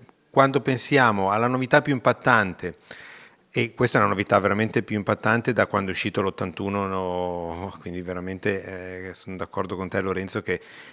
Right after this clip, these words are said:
è il cambiamento più importante da quando è uscito l'ottantuno, no? In termini di contenuti e attività da fare.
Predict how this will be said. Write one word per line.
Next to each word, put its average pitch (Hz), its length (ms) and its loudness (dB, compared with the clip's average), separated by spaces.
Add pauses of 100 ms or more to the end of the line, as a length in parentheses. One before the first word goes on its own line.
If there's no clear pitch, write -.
(120)
è 110 140 0
il 110 320 0
cambiamento 113 1200 4
più 113 320 2
importante 104 640 -2
da 104 100 2
quando 98 200 -4
è 92 40 -6
uscito 101 220 -4
l'ottantuno, 95 600 -4
no? 95 60 -4
In 92 100 -8
termini 98 260 -4
di 95 100 -8
contenuti 104 1200 -4
e 98 60 -2
attività 95 600 0
da 95 140 -2
fare. 85 360 -2